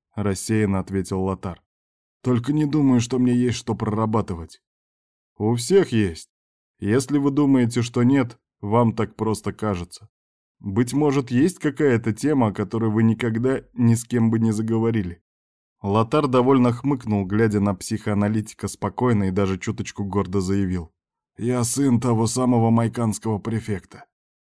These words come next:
Его убили, когда мне было десять, и я видел своего отца с дыркой от ножниц в глазнице.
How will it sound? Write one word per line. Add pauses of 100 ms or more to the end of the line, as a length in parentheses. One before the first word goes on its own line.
(140)
Его
убили,
когда
мне
было
десять,
и
я
видел
своего
отца
с
дыркой
от
ножниц
в
глазнице.